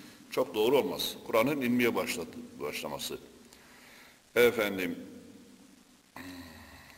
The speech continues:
oruç tutamadığı günlerde kaza etmesi,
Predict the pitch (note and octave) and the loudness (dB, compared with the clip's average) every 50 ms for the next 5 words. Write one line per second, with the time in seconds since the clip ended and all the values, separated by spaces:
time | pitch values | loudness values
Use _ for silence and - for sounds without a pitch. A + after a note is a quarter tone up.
0 | - - - - - - - - - - C3+ C#3+ D#3+ C#3 - - - - E3+ C#3 | -20 -20 -20 -20 -20 -20 -20 -8 2 4 4 4 4 2 0 -2 0 0 2 4
1 | B2+ A#2 A2 A2 G#2 G#2 G#2 G2+ G2 F#2 F#2 G2 A#2 D3+ D#3 - C#3 B2+ C3 C#3 | 2 2 2 0 -2 -2 -4 -4 -2 -2 -2 0 0 0 -2 0 -2 0 2 4
2 | A#2+ G#2+ G2+ - - - F2 - - G#2+ C3+ C#3 | 4 4 4 0 -4 -8 -6 -6 -4 -4 -6 -6